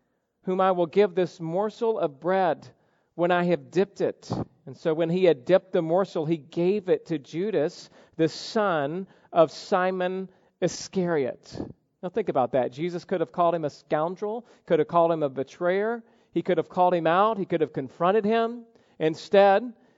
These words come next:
he treats him with kindness. He does dip the bread in and hands it to him. Verse twenty-seven, "Then after he had taken the morsel, Satan entered into him. Jesus said to him, 'Whatever you are going to do,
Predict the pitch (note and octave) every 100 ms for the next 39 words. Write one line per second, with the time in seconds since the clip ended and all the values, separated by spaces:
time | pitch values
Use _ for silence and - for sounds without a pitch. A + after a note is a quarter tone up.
0 | _ _ - F#3 - F#3+ G3 - G3 F3
1 | C3 - - F3+ A3 B3 C4 - - -
2 | - _ _ - D#3 D#3+ E3+ D#3 C#3 F3+
3 | F3+ E3 E3 F3+ F3+ F#3 F#3 A3+ A3 D#3
4 | D3 E3+ G3+ G3+ G3+ G3+ F#3 F#3+ F#3+ G#3
5 | F#3+ E3 - G3+ F#3 - G3+ G3 F#3+ E3
6 | E3 F3 F#3 F3+ D#3 - F#3+ F3+ D#3+ D#3
7 | F3 F#3 G#3 G3+ - G3+ D#3+ D#3+ G3 F#3+
8 | G3 F#3+ F#3+ G3+ G3+ G3+ G3+ - - -
9 | F#3 G3+ G3 - G#3+ G3 G3+ G3+ F#3 G3
10 | G#3 F#3+ G#3 G3 G#3 G#3 G3+ F#3 D3+ G3
11 | G#3 A3+